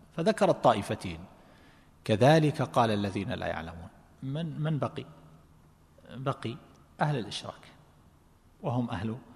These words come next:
الجهالة، فهم لا كتاب، لا كتاب لهم.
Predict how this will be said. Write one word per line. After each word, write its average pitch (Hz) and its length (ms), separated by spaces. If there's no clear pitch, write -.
الجهالة، 151 560
فهم 113 240
لا 139 100
كتاب، 113 480
لا 120 120
كتاب 101 440
لهم. 95 300